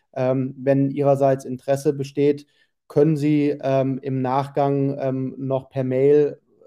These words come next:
Frostschutz oder, oder Scheibenwisch-, äh, Anlagenwasser, ähm, können Sie, können Sie noch buchen und bei Fahrzeugabholung, ähm, ähm, haben wir das dann noch mal, ähm, ins Auto gelegt oder, oder mit angepasst.“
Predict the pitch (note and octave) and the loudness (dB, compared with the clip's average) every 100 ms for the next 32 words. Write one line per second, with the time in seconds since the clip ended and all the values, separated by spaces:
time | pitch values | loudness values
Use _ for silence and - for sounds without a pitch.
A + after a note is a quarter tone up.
0 | _ _ C3 C#3 - D3+ C#3+ - - C3+ | _ _ -6 -6 -4 -4 -4 -6 -12 -6
1 | B2+ A#2+ B2 B2 C#3 C3+ D3 C3+ C3+ - | -2 -2 -4 -6 0 0 0 -2 -4 -6
2 | - - C3 - C3+ C3 C3 C#3 C3+ C3+ | -14 -8 -6 -4 -4 -2 0 0 0 0
3 | C#3+ C#3 C#3 _ _ _ C3+ C3 C3 D3 | 0 -2 -8 _ _ _ -4 -2 0 0
4 | C#3+ C3+ C#3 C#3 C#3 C3+ C#3+ C#3 C#3 C3+ | 0 0 2 2 0 -4 -4 0 0 0
5 | - D#3+ F3+ F3+ D3+ C#3 C3+ C3+ C3 B2+ | -2 -4 -2 -2 -4 -6 -2 0 0 -2
6 | C#3 C#3 C#3 C#3 - C3+ - C3+ C#3 C#3 | -2 -2 -2 -4 -6 -12 -2 4 6 6
7 | C#3 C#3 C#3 B2+ B2+ B2+ B2+ - B2 B2 | 4 0 -2 -4 -4 -4 -6 -8 -8 -8
8 | B2 - - B2+ B2+ B2+ B2 - B2 C3 | -8 -12 -10 -6 -2 -2 -2 -4 -4 -4
9 | B2+ _ _ _ B2+ B2 C3 B2+ B2 B2 | -6 _ _ _ -10 -4 0 2 2 0
10 | C3 A#2+ B2+ B2+ B2+ C3+ C3 B2 B2+ B2 | -4 -10 -10 -6 -2 0 -2 -2 -2 -2
11 | A2+ A2 A#2+ A#2+ B2 C3 C#3+ C#3+ C#3 D3+ | -10 -10 -10 -12 -8 -2 -2 -2 -4 -6